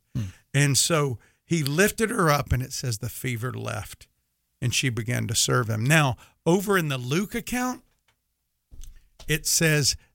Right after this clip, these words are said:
Speaker 2: that he rebuked the fever. He actually spoke to the fever as if it were a demon or a person, which is interesting, isn't
Speaker 1: Hmm.
Speaker 2: it? That
Speaker 1: Yeah.
Speaker 2: he spoke to it, and we see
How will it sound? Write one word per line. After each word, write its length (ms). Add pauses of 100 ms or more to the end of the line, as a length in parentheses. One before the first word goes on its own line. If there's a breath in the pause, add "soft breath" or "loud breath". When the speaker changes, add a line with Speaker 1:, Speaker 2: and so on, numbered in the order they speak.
Speaker 2:
that 200
he 280
rebuked 920
the 120
fever. 380
He 220
actually 540
spoke 580
to 120
the 120
fever 600 (380 loud breath)
as 200
if 160
it 140
were 180
a 60
demon 420
or 100
a 60
person, 600 (840)
which 200
is 140 (100)
interesting, 840
isn't 180
Speaker 1:
Hmm. 60
Speaker 2:
it? 200
That 220
Speaker 1:
Yeah. 120
Speaker 2:
he 180
spoke 640
to 240
it, 220 (800)
and 420 (480)
we 240
see 760